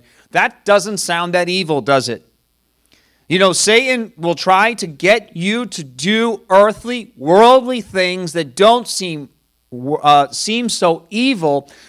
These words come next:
on the surface. But the heart of it was what? It was using really who Jesus was, who was a, a supernatural,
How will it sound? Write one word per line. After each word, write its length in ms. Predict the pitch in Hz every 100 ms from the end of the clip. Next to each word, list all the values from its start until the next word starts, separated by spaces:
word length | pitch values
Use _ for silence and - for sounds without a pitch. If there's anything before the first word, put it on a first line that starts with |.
| _
on 180 | 156 165
the 100 | 151
surface. 580 | - 208 226 - 139 120
But 220 | 156 156
the 100 | 160
heart 420 | - - 262 311
of 160 | 269 160
it 200 | 165 151
was 180 | 147 127
what? 600 | 143 147 113 - - - _ _ _
It 180 | - 175
was 360 | 170 170 156 - _ _
using 840 | 113 143 247 302 233 208 185 190 170 _ _ _ -
really 600 | 127 214 277 233 196 180 _
who 120 | 220
Jesus 480 | 202 143 220 170 156
was, 460 | 139 170 262 190 -
who 100 | 160
was 340 | 147 170 220
a, 120 | 175 -
a 140 | 156
supernatural, 1500 | 131 - - 226 233 220 165 156 170 240 - 151 139 131 143